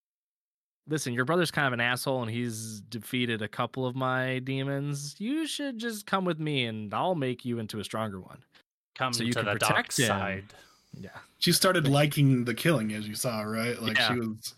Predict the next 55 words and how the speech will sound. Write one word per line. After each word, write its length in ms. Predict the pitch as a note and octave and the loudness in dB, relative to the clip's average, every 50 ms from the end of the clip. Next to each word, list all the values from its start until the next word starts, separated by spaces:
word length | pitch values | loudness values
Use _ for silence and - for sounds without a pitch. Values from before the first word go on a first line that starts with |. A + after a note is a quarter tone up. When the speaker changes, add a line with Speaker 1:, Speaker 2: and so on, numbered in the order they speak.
| - - | -14 -8
Speaker 3:
laughing 440 | A#2+ B2 B2+ C3 C3 C3 - A#2 A2 | -2 0 2 2 2 2 0 0 0
and 100 | A2 A2 | 0 0
stuff, 320 | A2 - A2+ A2 A2 A2 - | -2 -2 -2 -4 -4 -4 -4
so, 320 | - A2 G#2+ G#2+ A2 G#2+ - _ _ _ - | -4 -4 -4 -4 -6 -8 -10 _ _ _ -6
um, 140 | A#2 A2+ A2 A2 | -4 -2 0 2
Speaker 1:
And 120 | D#3+ D#3+ | 2 2
it, 140 | E3+ E3+ D#3+ - _ _ _ | 2 2 0 -4 _ _ _
but 160 | C#3+ C3 D#3 | -4 0 2
it 80 | D#3+ D#3 | 2 2
was, 200 | D3 E3 E3 D#3+ | 2 2 0 0
it 100 | - D3+ | 0 0
went 200 | D3 E3+ F#3 E3+ | 0 0 0 -2
f-, 140 | - - - - | -6 -6 0 2
beyond 360 | D3 C#3+ C3+ C3+ C3+ B2+ B2 | 4 4 4 2 2 0 0
that, 280 | C3+ C#3+ C#3+ B2+ - - | 2 2 0 0 -2 -4
too, 240 | - - F#3 E3 C3 | -2 0 0 0 0
because, 460 | A2 A2 - - B2+ B2 A#2 G#2+ - | -2 -4 -4 -4 -2 -2 -2 -4 -4
like, 200 | B2 A#2+ A2+ B2+ | -4 -4 -2 -4
at 120 | B2+ A#2 | -6 -6
first 320 | - - E3+ F#3 F#3+ F#3+ - | -6 -4 -2 -2 -2 -2 -4
you 80 | D3 | -4
thought, 220 | - - C3 B2 A2+ | -2 -2 -2 -2 -2
oh, 120 | B2+ B2+ | -2 -2
she 140 | A#2+ - - | -2 -2 -4
was 160 | B2+ A#2+ A2+ | -4 -4 -2
liking 280 | B2 B2 B2 - B2+ A#2+ | -2 -2 -2 -2 -4 -6
it 100 | A2+ G#2 | -6 -6
'cause 160 | - A#2+ G#2+ | -6 -8 -8
she 80 | - A#2 | -8 -8
was 180 | G#2 G#2 G2 | -8 -8 -8
a 60 | G2+ G#2+ | -8 -6
demon, 400 | A2 C#3+ E3+ E3+ C3 A#2 A2+ G2 | -4 -2 -2 0 -2 -2 -2 -4
but 160 | A#2 G#2+ - | -6 -4 -2
then 240 | C3 B2 B2 A#2+ A#2+ | -2 -2 0 -2 -4
when 120 | A#2+ A#2+ | -6 -6
she 160 | A#2 - - | -6 -4 -4
Speaker 3:
Right. 80 | B2 G#2+ | -2 -2
Speaker 1:
sees 400 | - - - C3+ C3+ C#3+ C3+ B2+ | -4 -4 0 2 2 2 2 0
the 100 | - B2+ | -2 -4
blood 260 | A#2 B2 A#2+ B2 A#2+ | -2 -2 0 0 0
of 120 | A#2+ A2 G2+ | -2 -4 -6
the 80 | A2 | -8
human, 380 | G#2 - - C#3+ C3+ B2+ A#2+ A2+ | -6 -2 -2 0 0 0 -2 -2
it 80 | A2+ A2 | -2 -4
was 200 | A2+ A2 G2+ A#2 | -4 -4 -2 -2
like, 240 | A#2 A2+ A2 G#2+ - _ - - _ _ _ _ _ _ _ _ _ - | -2 -2 -2 -4 -8 _ -20 -20 _ _ _ _ _ _ _ _ _ -2
oh, 120 | D#3 D#3+ | 0 2
no, 120 | F3 F3 D#3+ D3 | 4 4 4 4
no, 80 | C3 | 4
like, 120 | A#2+ A#2+ A#2 | 2 2 2
she's, 380 | - D3 D3 C#3 C3 C3 - - _ _ _ _ _ | 2 2 2 2 0 -4 -10 -14 _ _ _ _ _
she's 260 | - - E3+ E3 D#3 | -4 -2 0 0 0
lost 420 | E3 D#3 D3 C#3+ B2 - - - - _ _ - | 2 2 2 2 0 -2 -4 -8 -14 _ _ -6
total, 720 | - - D3+ D#3 D#3 D3+ C#3+ C3+ C3 B2 A#2+ A2 G#2+ - _ _ _ _ _ _ _ _ _ _ _ _ _ - | -2 2 2 4 4 4 4 2 2 2 0 -2 -6 -10 _ _ _ _ _ _ _ _ _ _ _ _ _ -6
like, 340 | C#3 B2 A#2 A2+ A2 - | -4 -2 -2 -2 -4 -6